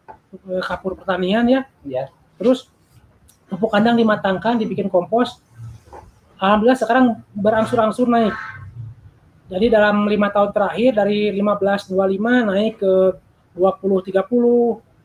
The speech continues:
Speaker 1: dua lima tiga lima. Sekarang sampai rekor lagi di lahan yang sudah enam puluh tahun tersebut ada yang nyampe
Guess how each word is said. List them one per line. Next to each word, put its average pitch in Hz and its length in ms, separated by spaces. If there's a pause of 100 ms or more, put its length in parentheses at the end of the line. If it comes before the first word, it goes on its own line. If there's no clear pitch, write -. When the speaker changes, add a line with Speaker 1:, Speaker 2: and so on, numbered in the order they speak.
(280)
Speaker 1:
dua 180 160
lima 185 240
tiga 185 240
lima. 240 400 (320)
Sekarang 226 400
sampai 214 560
rekor 202 160
lagi 196 320
di 233 80
lahan 208 240
yang 202 240 (560)
sudah 214 240
enam 214 160
puluh 196 160
tahun 202 160
tersebut 202 400
ada 196 160
yang 220 240
nyampe 208 320